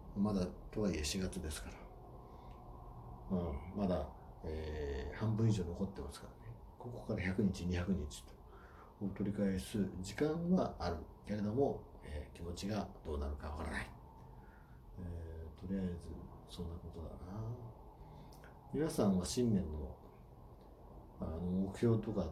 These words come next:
て立てる人はどうだったのかな？まだ続いてる人とかいるのかな？止まっちゃったりする人も多いと思うけどね。まあ、ちょうど新年度に変わってね、えーと、これからってところもあるから、まあ、新しい目標立ててやっていくのもいいし、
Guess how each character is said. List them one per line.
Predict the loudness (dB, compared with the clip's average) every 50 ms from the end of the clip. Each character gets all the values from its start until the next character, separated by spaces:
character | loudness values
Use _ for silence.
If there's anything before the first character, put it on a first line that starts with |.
| -4 -10 -10
て | -10 -8
立 | -8 -4 -4 -2 0
て | 2
る | 2 2 2
人 | 0 -2 -4 -4
は | -4 -4 0 4
ど | 6
う | 6
だ | 6
っ | 4
た | 2 -2
の | -4 -4
か | -2 -2
な？ | -4 -2 0
ま | 2 2
だ | 2 2 0
続 | -2 -2 0 2 2
い | 2
て | 4 4
る | 2 2 2 0
人 | -2 -4 -4 -6
と | -6 -4 -4 -4
か | -4
い | -2
る | 2 2
の | 2 2
か | 2 -4 -8
な？ | -8 -6 -6 -6 -8 -8 -12 -14 -16 -16 -16 -16 -16 -10
止 | -6 -4 -4
ま | -4
っ | -4 -6
ち | -4 -4 -4
ゃ |
っ | -4
た | -4 -2 -2
り | -2 -2
す | -2 -4
る | -4 -4
人 | -4 -2 -2 0
も | 2 4 4 2
多 |
い | 2
と | 2 0 2
思 | 2 2 2
う | 2
け | 2 2
ど | 2 4
ね。 | 4 4 4 4 2 0 -2 -2 0
ま | 2 2 2
あ、 | 0 -2 -6 -10 -12 -12 -4 2
ち | 6
ょ | 8
う |
ど | 8 8
新 | 8 8 6 8 8
年 | 6 6 6
度 | 8 8 8
に | 8 8 6
変 | 4
わ | 4 2
っ | 2 0
て | 0 4
ね、 | 4 4 4 4 0 -4 -10 -14 -14 -14 -8
え | -4 -2 -2 -2 -2 -4 -4 -8 -10 -8
ー |
と、 | -6 -4 -4 -4 -4 -6 -6 -2
こ | 0 0
れ | 4
か | 4 6
ら | 6 6
っ | 4
て | 2 -4 -6
と | -4 -4
こ | -2
ろ | -2 -2
も | -2 -4
あ | -4
る | -6
か | -6 -6
ら、 | -6 -4
ま | -6 -6 -4 -6 -4
あ、 | -2 -2 -2
新 | -2
し | -2 -2 -2
い |
目 | -2 -2 -4
標 | -6 -6 -6 -4 -4
立 | -6 -6 -8 -10
て | -10 -8
て | -8
や | -8
っ | -10
て | -8 -6 -4
い |
く | -4
の | -2 -2
も | -2 0
い | 0
い | 0 0
し、 | -2 -6 -10